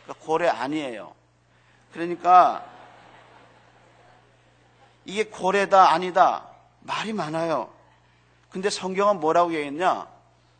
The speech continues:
그냥 큰 물고기다 그랬어요. 그게 이렇게 역사적으로 중요하지 않다는 거예요.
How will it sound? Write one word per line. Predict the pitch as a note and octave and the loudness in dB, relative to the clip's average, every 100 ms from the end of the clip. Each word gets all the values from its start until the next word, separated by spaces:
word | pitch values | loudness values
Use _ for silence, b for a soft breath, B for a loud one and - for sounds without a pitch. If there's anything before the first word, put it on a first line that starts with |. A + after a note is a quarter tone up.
| _ | _
그냥 | G#3 A3 | -6 -6
큰 | G#3+ - A#3 | -6 -12 -10
물고기다 | G3 E3 E3+ C#3+ C#3+ | -10 -8 -10 -8 -10
그랬어요. | A#2+ G#2 - - _ | -10 -16 -20 -20 _
그게 | - A3+ | -12 -10
이렇게 | G#3+ G#3 | -8 -8
역사적으로 | C#3+ - G3 F3 E3 F3 F#3+ F#3 - - | -8 -4 -6 -4 -4 0 -2 -2 -20 -20
중요하지 | - G3 G3 F#3 F#3+ | -14 -8 -6 -4 -6
않다는 | B2+ - C#3 C3 | -10 -10 -14 -14
거예요. | A#2 G#2 F#2+ - | -14 -14 -16 -20